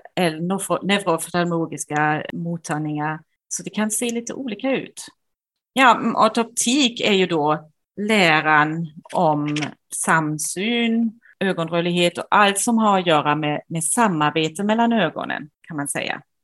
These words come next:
Sen finns det ju ett annat ord som heter pleoptik och det betyder att man behandlar ensidiga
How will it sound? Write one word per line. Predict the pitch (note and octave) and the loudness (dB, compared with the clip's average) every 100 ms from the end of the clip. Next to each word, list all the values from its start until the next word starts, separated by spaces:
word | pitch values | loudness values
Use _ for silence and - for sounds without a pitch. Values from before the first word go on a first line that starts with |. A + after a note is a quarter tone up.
| _ _ - | _ _ -6
Sen | E3 | -2
finns | E3+ A#3+ A#3+ | 2 2 4
det | |
ju | F#3 | 2
ett | - | 4
annat | F#3 D#3 E3+ | 4 4 0
ord | C4 - | 0 -4
som | F#3+ | -4
heter | F#3 D#3 D#3 - | -2 -4 -6 -8
pleoptik | D#3+ E3 F#3+ A3+ C#3+ C#3+ - D3 C3 D3+ | -2 -2 0 0 0 -2 -6 -6 -6 -8
och | |
det | D3+ | -8
betyder | D#3+ - G#3+ E3 | -8 -6 0 0
att | D3+ | 2
man | D#3+ D3+ - - | 0 -4 -10 -4
behandlar | F3 E3 F3 D3 C#3+ D#3 - | -2 2 2 2 2 0 0
ensidiga | F3+ D#3 D#3 D#3+ D3+ D3 D3 D#3 | -2 0 -2 -6 -6 -2 0 0